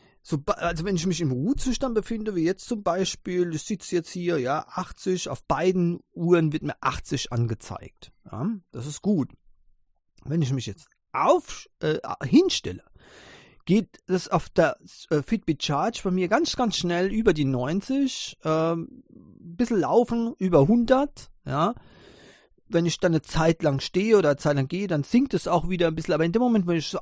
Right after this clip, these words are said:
auf, au-, aufspritze, ne, so, plupp, ja, dann ist natürlich der Puls drastisch erhöht. Und das, und das wird überhaupt nicht reflektiert bei der Honor Smartwatch, also so wie ich das bisher kenne. Aber bei der Fitbit Charge schon.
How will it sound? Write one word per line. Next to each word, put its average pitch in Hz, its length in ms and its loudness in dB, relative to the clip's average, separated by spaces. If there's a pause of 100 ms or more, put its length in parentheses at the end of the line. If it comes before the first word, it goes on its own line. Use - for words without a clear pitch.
auf, - 460 2
au-, 151 200 -6
aufspritze, - 840 0
ne, 160 60 2
so, 160 120 -2
plupp, - 380 2 (380)
ja, 160 180 -4 (120)
dann 269 360 -2 (840)
ist 180 200 -2
natürlich 160 680 2
der 143 240 2
Puls 170 600 -4
drastisch - 520 -6
erhöht. 127 340 -4
Und - 180 -8
das, - 200 -6 (160)
und 165 160 0
das 220 260 2
wird 170 180 4
überhaupt 175 640 2
nicht 247 200 -2
reflektiert 185 680 2
bei 151 160 2
der 147 200 -2
Honor 131 360 -2
Smartwatch, 139 560 -2
also 139 120 4
so 151 160 0
wie 156 60 -4
ich - 80 -6
das - 160 -6
bisher 127 300 -4
kenne. 101 400 -4 (640)
Aber 135 180 0
bei 139 100 4
der 135 100 4
Fitbit - 380 -2
Charge 135 320 -2
schon. - 400 -6